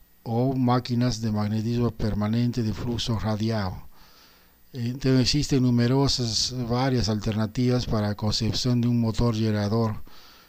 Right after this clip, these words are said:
de tipo, eh, M P F A, magnetismo permanente de fu-, de flujo radial. Máquinas de rotor interno, de estator interno,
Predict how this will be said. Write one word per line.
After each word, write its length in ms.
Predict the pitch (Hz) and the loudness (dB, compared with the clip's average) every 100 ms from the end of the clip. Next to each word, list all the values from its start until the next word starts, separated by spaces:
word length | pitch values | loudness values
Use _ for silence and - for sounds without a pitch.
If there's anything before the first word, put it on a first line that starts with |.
| - | -14
de 300 | 104 101 101 | -8 -4 -4
tipo, 640 | 101 117 - 113 110 107 107 | -2 -2 0 0 2 0 0
eh, 440 | 104 117 117 113 | -2 -4 -4 -2
M 280 | 113 113 107 | 0 0 -2
P 360 | - 110 110 | -2 -2 0
F 280 | 110 113 104 | -2 -2 -2
A, 140 | 113 117 | -2 -2
magnetismo 880 | 113 139 120 101 107 98 113 113 | -6 -6 -4 -2 -2 -4 -4 -2
permanente 720 | 107 104 95 101 107 113 107 | -2 -2 -2 -2 -2 -2 -4
de 40 | 98 | -8
fu-, 440 | - 113 107 107 | -6 -10 -10 -8
de 100 | 104 | -6
flujo 380 | 92 117 107 107 | -4 -4 -2 -2
radial. 460 | 95 101 107 104 92 - - - - - - - - | -2 -2 -2 -4 -6 -12 -20 -20 -20 -20 -20 -20 -6
Máquinas 440 | 113 113 113 110 98 | -2 -2 0 -2 0
de 100 | 98 | -2
rotor 360 | 101 95 110 | -2 -2 -2
interno, 600 | 101 95 113 117 113 110 | -2 -2 -2 0 0 -2
de 80 | 101 | -2
estator 440 | 98 98 - 110 | -4 -6 -2 -2
interno, 880 | 104 95 104 117 117 110 110 110 101 | 0 -4 -2 -2 0 -2 -2 -2 -6